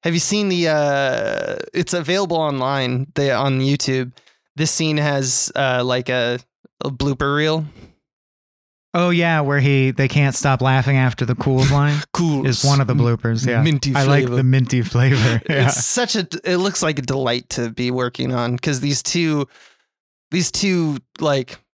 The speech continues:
Speaker 1: fantastic actors who are mostly killing it just cannot get one line right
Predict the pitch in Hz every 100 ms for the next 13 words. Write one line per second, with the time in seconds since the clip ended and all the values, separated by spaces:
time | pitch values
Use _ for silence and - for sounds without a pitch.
0 | _ - 160 147 151 139 - 131 156 185
1 | 185 180 165 156 - 143 135 135 127 131
2 | 127 202 175 165 156 - 143 - - 160
3 | 143 139 127 151 131 117 - 117 110 107
4 | 110 110 123 170 175